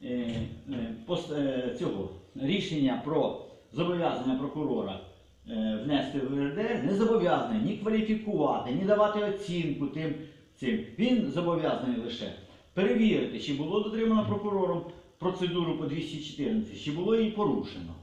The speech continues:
Суд повністю виконав. Значить, е, у прокуратури були всі шанси негайно, е, е, цей.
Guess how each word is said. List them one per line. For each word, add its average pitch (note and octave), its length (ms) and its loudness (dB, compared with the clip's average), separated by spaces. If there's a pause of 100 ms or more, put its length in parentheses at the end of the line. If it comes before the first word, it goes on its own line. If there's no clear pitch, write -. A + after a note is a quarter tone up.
(640)
Суд - 480 -6
повністю G#2+ 580 0 (880)
виконав. A2 460 -2 (840)
Значить, - 420 -6 (460)
е, A#2+ 360 -2
у E3 380 2 (100)
прокуратури G3 560 0
були E3+ 220 0
всі F#3 320 0
шанси - 560 -2 (720)
негайно, D#3 760 2 (140)
е, B2+ 140 -4
е, B2 760 -6
цей. G2+ 160 -6